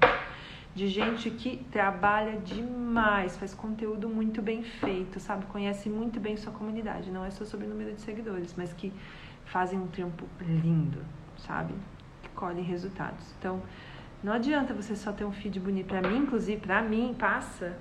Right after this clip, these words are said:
o seu feed bonito, o seu número de seguidores. É a última coisa que eu vou olhar, na real.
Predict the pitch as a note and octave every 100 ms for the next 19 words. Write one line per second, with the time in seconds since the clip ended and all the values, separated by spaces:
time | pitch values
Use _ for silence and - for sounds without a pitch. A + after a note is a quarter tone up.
0 | - - - - - - G3 - B3 C4+
1 | B3+ A#3+ G#3 G3+ G3+ G3 G3 G3 - G3
2 | G3 G3 A3 G#3+ G#3 F#3 E3+ F3+ G#3+ A3
3 | G3 G3 - - - - - - - -
4 | - - - - - - - F3+ F3+ -
5 | G3+ G3+ G3 F#3 G3+ G3 E3 E3 F3+ E3+